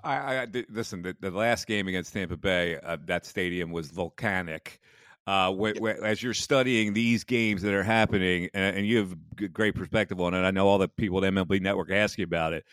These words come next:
Speaker 1: Uh, i-, is, is this more volcanic than what you guys even experienced?
Speaker 2: I think game three may have been. For, for game three, or for a game that isn't the whole clinching thing,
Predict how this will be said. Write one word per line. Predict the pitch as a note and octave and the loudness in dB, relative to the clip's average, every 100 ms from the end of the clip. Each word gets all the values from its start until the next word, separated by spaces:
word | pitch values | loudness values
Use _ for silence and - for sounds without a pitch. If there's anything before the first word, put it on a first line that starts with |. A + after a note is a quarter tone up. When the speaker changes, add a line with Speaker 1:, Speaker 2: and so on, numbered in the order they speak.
| - - - - | -20 -20 -16 -4
Speaker 1:
Uh, | A#2 | -2
i-, | A2+ A2+ - | 2 2 4
is, | A2 F2+ F#2 - | 2 0 -4 -4
is | A#2 G2+ | 0 0
this | F2+ C#3+ B2 | 2 2 2
more | G#2+ B2+ D3 | 0 2 4
volcanic | C3+ C#3 D#3 D3 D#3+ C#3+ | 4 2 2 2 2 2
than | C#3 A2+ | 0 2
what | B2 C3 | 0 0
you | C#3 | 0
guys | C#3+ C#3+ C#3 | 4 4 4
even | D3+ D3 | 2 0
experienced? | D3 - D3 D3 D3+ D3+ - - _ _ _ _ _ _ _ _ _ | -2 -2 0 2 0 -2 -8 -14 _ _ _ _ _ _ _ _ _
Speaker 2:
I | - F3 | 4 4
think | F#3 F3+ | 4 -2
game | D#3+ D#3+ D3 | -2 -2 -4
three | - D3 C#3+ | -8 -6 -6
may | C3 B2 | -6 -6
have | G2 | -6
been. | G#2+ G2+ G2+ | -8 -8 2
For, | - B2+ | 4 6
for | - D3+ | 6 4
game | D3+ F#3 F#3 | 6 4 2
three, | E3+ D#3 | 0 2
or | C3 | 2
for | C3 C3+ C3 | 4 4 6
a | |
game | C3 D#3+ F#3 | 4 -2 -4
that | D#3+ C#3+ | -4 -6
isn't | D3+ D#3 | -6 -6
the | C3+ | -6
whole | C3+ C#3 | -2 -4
clinching | C3+ C#3 B2+ A#2+ A2+ | -4 -8 -8 -10 -10
thing, | A#2 G#2+ | -10 -10